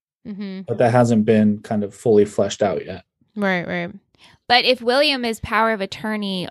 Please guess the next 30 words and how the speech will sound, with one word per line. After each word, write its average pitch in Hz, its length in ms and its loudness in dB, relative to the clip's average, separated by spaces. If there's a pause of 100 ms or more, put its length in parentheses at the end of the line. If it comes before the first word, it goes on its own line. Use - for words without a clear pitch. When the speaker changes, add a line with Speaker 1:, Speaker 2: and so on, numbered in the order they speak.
Speaker 3:
over, 175 720 -4 (480)
it - 40 0
was, 214 140 4
is - 160 0
it 208 80 -4
just 220 220 -4
Carol's 175 440 0
half? 202 640 0 (580)
Then 214 120 -8
he 220 120 -6
has 202 140 -6
full 190 160 -8
power 254 340 -4
of 120 120 -8
it, 82 120 -12
right? 180 260 -12 (480)
Speaker 2:
Yeah. 135 240 4 (1040)
Speaker 3:
So - 180 -2
Speaker 2:
But 151 100 8
then - 0 -
Speaker 3:
then 143 120 6
Speaker 2:
he 143 60 8
was 139 100 6
gonna 156 200 6
sign 139 220 4
it 123 80 2
over 143 200 6
to 123 120 2
her 120 200 2
before 110 680 2